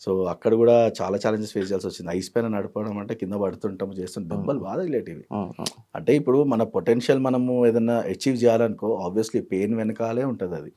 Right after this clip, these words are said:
Speaker 2: అవును.
Speaker 1: So, అట్లా రైడింగ్ ఇవన్నీ కూడా it was extremity.
Speaker 2: మ్మ్.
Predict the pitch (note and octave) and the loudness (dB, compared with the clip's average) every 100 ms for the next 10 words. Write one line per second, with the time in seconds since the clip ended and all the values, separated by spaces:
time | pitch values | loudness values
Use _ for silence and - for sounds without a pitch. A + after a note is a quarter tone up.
0 | - G2 F2+ A2+ - _ - - _ - | -8 -6 -6 -8 -16 _ -20 -20 _ -2
1 | F2+ F#2 F#2 F2 - C3 A#2 F#2 G2 A2 | 0 0 0 -2 -4 -2 0 0 0 0
2 | G#2 G2 G2 G2 G#2+ B2 A#2 G2 F2+ F#2 | -2 -2 -4 -4 -4 -4 -4 -4 -2 -2
3 | F2 - A2+ A2 - - _ - - | -4 -8 -4 -4 -4 -10 _ -16 -12